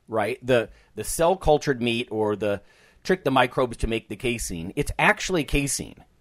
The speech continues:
right? So it's gonna have the baking and cooking and, and mouthfeel characteristics of actual casein. So i-, it's not, to me, it's, it's sort of a s-, a step better in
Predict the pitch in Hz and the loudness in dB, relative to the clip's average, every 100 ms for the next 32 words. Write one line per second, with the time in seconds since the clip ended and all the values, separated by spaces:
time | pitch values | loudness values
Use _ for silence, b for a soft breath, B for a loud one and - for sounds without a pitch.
0 | _ - 117 120 - 160 - - 165 156 | _ 0 2 2 2 0 0 2 2 2
1 | 170 165 131 110 120 135 - 131 127 104 | 2 0 0 2 2 2 2 2 2 -2
2 | - 151 139 131 120 104 104 - 110 104 | -2 0 0 0 0 -2 -6 -8 -6 -6
3 | - 113 123 135 - 135 120 - 131 - | -8 0 2 2 2 2 2 2 0 2
4 | 117 - 120 - 131 123 131 127 - - | 0 0 -4 2 2 4 6 6 4 2
5 | 160 156 - 202 - 117 64 57 - b | 4 4 2 0 0 -4 -6 -12 -20 b
6 | b b b b b - - 98 90 82 | b b b b b -12 -6 -2 -2 -4
7 | - _ _ _ - - 110 - 135 123 | -10 _ _ _ -10 -6 -4 -2 2 2
8 | 107 - - - - - _ - - 180 | 0 -6 -20 -20 -20 -20 _ 4 6 8
9 | 196 - - 131 - 151 117 110 - 117 | 8 4 4 2 6 4 4 0 0 0
10 | 104 87 - - - 165 143 113 95 120 | 0 -2 -8 -10 2 4 4 2 4 6
11 | 139 160 - 135 117 110 104 | 8 8 6 2 0 0 -4